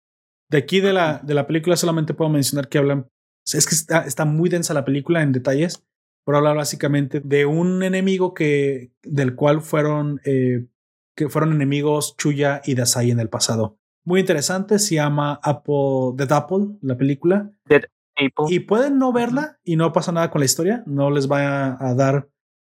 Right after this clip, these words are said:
Speaker 1: más
Speaker 2: Es contenido
Speaker 1: información.
Speaker 2: extra por si se quedaron con ganas de ver más de la serie.
Speaker 1: Es-,
Speaker 2: <laughs>
Speaker 1: exactamente. ¿Con qué te quedas de la tercera temporada, amigo?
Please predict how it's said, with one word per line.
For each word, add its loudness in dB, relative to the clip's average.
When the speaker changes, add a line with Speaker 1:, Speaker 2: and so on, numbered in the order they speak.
Speaker 1:
más 0
Speaker 2:
Es 2
contenido -2
Speaker 1:
información. 2
Speaker 2:
extra -2
por -2
si 0
se 0
quedaron 2
con -2
ganas 0
de 2
ver -2
más 0
de 2
la 2
serie. 0
Speaker 1:
Es-, -2
Speaker 2:
<laughs> -20
Speaker 1:
exactamente. -2
¿Con -2
qué 2
te -4
quedas 0
de 0
la 0
tercera -2
temporada, 0
amigo? 0